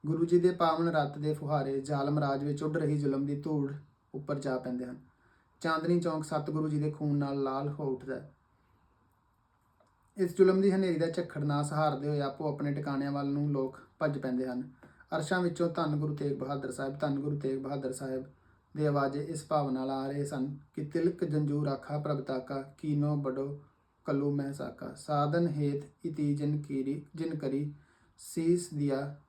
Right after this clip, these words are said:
ਪਰ ਸਿਉ ਨ ਉਚਰੀ, ਧਰਮ ਹੇਤ ਸਾਕਾ ਜਿਨ ਕੀਆ, ਸੀਸ ਦਿਆ ਪਰ ਸਿਰ ਨ ਦਿਆ।"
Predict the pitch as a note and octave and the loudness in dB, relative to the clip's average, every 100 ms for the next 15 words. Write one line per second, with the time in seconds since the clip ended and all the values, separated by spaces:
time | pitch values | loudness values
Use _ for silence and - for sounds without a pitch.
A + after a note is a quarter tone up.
0 | _ D3 C3+ D3 - C#3+ C#3+ C3+ C#3 - | _ -2 -2 -4 -2 0 2 0 -6 -8
1 | - - - _ _ _ _ D3+ D3+ F3 | -10 -12 -18 _ _ _ _ 2 4 4
2 | E3 D#3 D3 E3 D#3 - - D3+ D3 C#3+ | 4 2 0 -2 -8 -12 -4 -4 0 0
3 | D#3 D#3+ D#3 C#3 C3+ C3+ C#3 - - D3+ | 0 0 -2 0 -2 -2 -10 -20 -6 -2
4 | D#3+ D3+ C#3+ C3+ C3+ D3 C#3 C#3 - - | 0 0 0 0 0 -4 -6 -6 -8 -14
5 | _ - C#3 C3+ B2 B2+ - | _ -4 -2 -2 -2 -4 -8